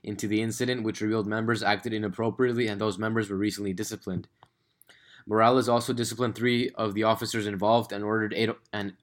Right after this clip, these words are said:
ordered eight others to, quote, "undergo re-, remedial training in professional communications." In another video of the arrest obtained by T M J four,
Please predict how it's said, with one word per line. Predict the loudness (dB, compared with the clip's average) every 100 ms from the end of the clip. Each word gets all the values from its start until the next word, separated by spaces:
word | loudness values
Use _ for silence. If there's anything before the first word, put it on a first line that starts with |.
| _
ordered | -4 -2 0 -2 -2
eight | -2
others | -2 0 0 0 -8 _ _ -6
to, | -6
quote, | -2 0 2 0
"undergo | -2 0 0 2 2 2 -2
re-, | -4 -6 -8
remedial | -6 -4 -2 0 2 2 0 -6 _ _
training | -6 0 0 0
in | -2
professional | -2 0 0 0 -4 -6
communications." | -4 -4 -2 0 -2 -2 -6 -10 _ _ -8
In | -4
another | 0 2 2
video | 2 2 4 2 0 -8 -20 -8
of | -4 2
the | 4
arrest | 6 4
obtained | 0 -2 -2 2
by | 2 2
T | 0 -2
M | 0 0
J | 0 0
four, | 0 0 0